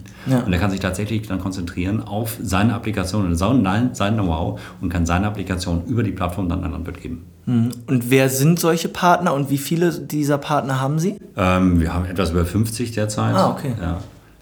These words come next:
Speaker 1: Wie
Speaker 2: Ähm,
Speaker 1: viele Module gibt es denn?
Speaker 2: Hm. Muss ich nachschauen.
Speaker 1: Okay, ja.
Speaker 2: Aber wir haben natürlich viele
Speaker 1: Mehr
Speaker 2: selbst,
Speaker 1: als fünfzig
Speaker 2: selbst,
Speaker 1: offensichtlich.
Speaker 2: selbst gebaut. Naja, ähm, wir haben durchaus die Erfahrung gemacht mit den Partnern, dass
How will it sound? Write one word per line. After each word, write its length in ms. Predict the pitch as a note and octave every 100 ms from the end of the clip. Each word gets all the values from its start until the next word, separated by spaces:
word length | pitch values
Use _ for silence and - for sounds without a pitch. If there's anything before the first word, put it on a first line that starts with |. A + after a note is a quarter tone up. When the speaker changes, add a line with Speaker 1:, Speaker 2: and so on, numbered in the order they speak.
| - -
Speaker 1:
Wie 60 | E2+
Speaker 2:
Ähm, 60 | E2+
Speaker 1:
viele 180 | C3
Module 400 | B2 G2 D3+ A#3+
gibt 220 | - F#2 -
es 160 | -
denn? 140 | A#2 A2+ A2+ - - - _ - - -
Speaker 2:
Hm. 200 | A#1+ - - - _ _ - - - - -
Muss 200 | E2 E2
ich 60 | D2
nachschauen. 320 | D2 D2 C#2+ -
Speaker 1:
Okay, 180 | G#2 F#2 - -
ja. 140 | G#2+ G2
Speaker 2:
Aber 140 | F2
wir 80 | F#2
haben 80 | G#2
natürlich 300 | G2 F#2 E2+
viele 160 | G#2+
Speaker 1:
Mehr 140 | C#3 B2
Speaker 2:
selbst, 160 | -
Speaker 1:
als 40 | -
fünfzig 240 | B2+ - B2
Speaker 2:
selbst, 40 | A#2
Speaker 1:
offensichtlich. 460 | A2+ A2+ A2 -
Speaker 2:
selbst 220 | G#2 G#2+
gebaut. 280 | A2+ G2+ F#2+
Naja, 380 | G#2 B2 G2 F#2+
ähm, 480 | G#2+ G#2 G2+ G2 F2
wir 160 | G2 F#2
haben 260 | A#2+ C3+
durchaus 600 | A#2+ B2 A2+ C3 A#2+ A2+
die 80 | A#2+
Erfahrung 420 | G#2 G#2 G#2 B2+
gemacht 460 | B2+ A#2+ A2+ A2 A2
mit 140 | G#2+
den 420 | G#2+ G#2+ B2+ A#2
Partnern, 420 | G2 F#2+ A#2 A2+ G2+
dass 360 | F#2 - -